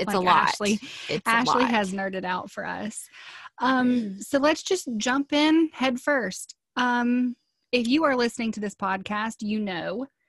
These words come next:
Speaker 2: that there is a common,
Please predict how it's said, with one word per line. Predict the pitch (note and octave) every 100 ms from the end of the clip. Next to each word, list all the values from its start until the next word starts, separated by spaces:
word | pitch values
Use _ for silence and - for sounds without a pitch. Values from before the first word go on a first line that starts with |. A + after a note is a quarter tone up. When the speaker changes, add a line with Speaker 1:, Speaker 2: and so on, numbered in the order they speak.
| _ _ _ _ _ _ _ -
Speaker 2:
that | G#3 G#3+ G3+ F3+ - - -
there | A3 A3+ A3
is | G#3
a | G3
common, | F#3+ - G#3+ A3 A#3 A#3 A#3 A#3+